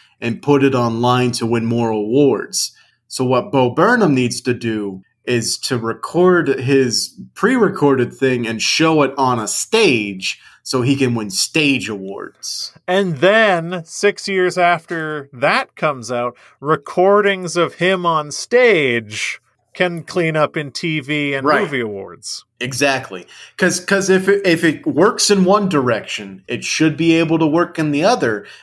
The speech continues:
Speaker 1: And if you have a problem with that, then stop fucking <laughs> releasing or, or stop submitting recordings of plays for awards.
Speaker 2: Once again, this is a free idea,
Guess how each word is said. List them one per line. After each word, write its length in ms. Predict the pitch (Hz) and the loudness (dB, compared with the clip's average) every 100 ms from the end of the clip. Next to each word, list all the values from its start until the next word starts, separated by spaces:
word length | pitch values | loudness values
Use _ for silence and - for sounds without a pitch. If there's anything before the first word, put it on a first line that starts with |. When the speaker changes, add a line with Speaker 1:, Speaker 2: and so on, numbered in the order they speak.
| - | -8
Speaker 1:
And 120 | 123 | -4
if 160 | 120 120 | -4 -2
you 180 | 156 156 | -2 0
have 220 | 175 175 | 0 0
a 60 | |
problem 480 | 180 - 220 277 220 | -2 2 2 2 0
with 240 | 151 131 - | -2 -2 -2
that, 320 | 120 117 - _ _ - | -2 -2 -6 _ _ -2
then 200 | 151 143 | -2 0
stop 560 | - - 175 165 175 | -4 0 2 0 -2
fucking 480 | - 185 170 175 160 | -2 0 0 0 0
<laughs> 100 | 160 | 0
releasing 880 | 147 165 190 - - 185 175 165 143 147 - 165 - _ _ _ - - | 0 2 2 0 -2 -2 -2 -2 -6 -10 -8 -8 -8 _ _ _ -18 -4
or, 100 | 208 | 0
or 180 | 196 190 | 4 4
stop 340 | 180 - 208 208 | 2 2 0 0
submitting 680 | 214 160 170 208 202 185 160 | -2 0 2 2 2 -2 0
recordings 720 | 165 - 190 196 190 190 170 | -2 0 2 2 2 0 0
of 180 | 160 | -4
plays 420 | - 175 170 165 - | -2 2 4 2 0
for 220 | 160 151 | 0 2
awards. 840 | 135 135 147 120 95 - - - _ _ _ - | 2 4 4 2 -2 -4 -4 -4 _ _ _ -4
Speaker 2:
Once 320 | 147 202 - | 0 0 0
again, 360 | 185 151 175 170 | 0 0 -2 -2
this 180 | 160 | -6
is 140 | 151 143 | -6 -6
a 60 | |
free 380 | 147 - 170 170 | -6 -2 0 2
idea, 600 | 165 156 135 139 143 170 | 4 2 0 0 2 0